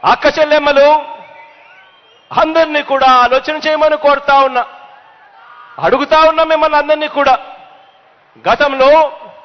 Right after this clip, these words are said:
ఆ చంద్రబాబు గారు ముఖ్యమంత్రిగా ఉన్నప్పుడు ఈ రాష్ట్రంలోని అక్క చెల్లెమ్మలు ఎంతమందికి బ్యాంక్ అకౌంట్లు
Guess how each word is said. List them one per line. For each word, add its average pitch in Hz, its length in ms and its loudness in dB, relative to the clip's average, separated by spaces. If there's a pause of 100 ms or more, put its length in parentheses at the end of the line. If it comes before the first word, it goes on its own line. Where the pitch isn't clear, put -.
(840)
ఆ - 20 2 (140)
చంద్రబాబు 269 560 0
గారు 320 160 2 (100)
ముఖ్యమంత్రిగా 320 560 -2 (120)
ఉన్నప్పుడు 302 400 -2 (1160)
ఈ 226 100 -4
రాష్ట్రంలోని 294 760 0
అక్క 262 120 -2 (140)
చెల్లెమ్మలు 311 480 0 (1160)
ఎంతమందికి 285 680 -2 (1120)
బ్యాంక్ 240 360 0
అకౌంట్లు 311 400 0